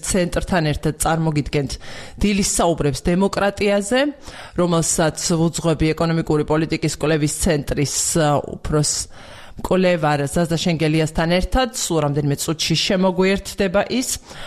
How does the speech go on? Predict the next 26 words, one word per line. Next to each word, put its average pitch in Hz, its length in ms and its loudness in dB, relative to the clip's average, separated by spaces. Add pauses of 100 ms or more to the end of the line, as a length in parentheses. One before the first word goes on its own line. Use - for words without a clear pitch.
(140)
და 254 140 0
დღევანდელი 262 440 4
გადაცემის 214 580 0
თემაზე 208 520 2
გეტყვით. 151 480 0 (960)
ა, 165 240 2
ძირითადი 196 500 0
თემა 135 260 0
ჩვენი 151 280 0
საუბრისა, 160 680 2
ა, 208 360 0
დღეს 170 340 -2
იქნება, 151 540 0
რა 156 100 0
თქმა - 180 -4
უნდა, 127 120 0
სხვა - 200 0
მოვლენებსაც 143 600 0
შევეხებით. 160 640 0 (840)
ჩვენი 254 280 2
საუბრის 185 320 2
ძირითადი 185 480 0
თე-, - 300 -2
თემა 226 320 2
დღეს 185 300 0
იქნება 185 380 2